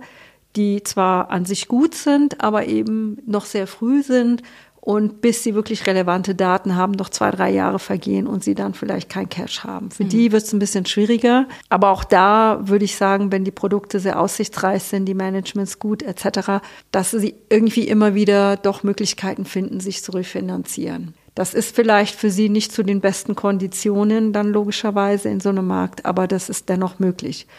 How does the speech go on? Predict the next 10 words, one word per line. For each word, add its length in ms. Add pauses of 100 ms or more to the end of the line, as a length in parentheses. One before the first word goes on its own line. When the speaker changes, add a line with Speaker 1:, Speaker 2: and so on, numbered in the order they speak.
(340)
Speaker 1:
Und 160
als 200
Fondsmanager 680
ist 200
es 100
dann 180
natürlich 480
meine 300
Aufgabe, 680 (180)
genau 400